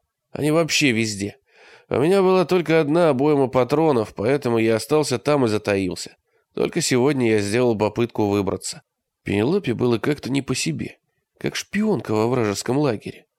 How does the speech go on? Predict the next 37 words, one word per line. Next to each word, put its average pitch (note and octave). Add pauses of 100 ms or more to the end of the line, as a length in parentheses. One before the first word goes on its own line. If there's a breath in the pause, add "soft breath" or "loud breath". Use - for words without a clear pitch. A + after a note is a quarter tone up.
(320)
Возможно, C3
Холбрук, B2+
да A#2+
и A#2+
Джек E3
тоже, G#2+
ее B2
ни E3+
в D#3+
чем G3+
не F#3
обвиняют, G3 (340 loud breath)
но B2+
все F#3
равно F#3
она G#2
чувствовала G2
себя G2+
виноватой. G#2+ (400)
Но G#2
она G#2
не A#2+
была C#3
шпионкой. - (440)
Она A2
была B2+
целиком C#3+ (220)
на D#3+
их A#2
стороне. - (260)
Она D3
была A2+ (500)
предательницей. - (540)
«У G#2
тебя C3+
сохранилась D3+
тога?» -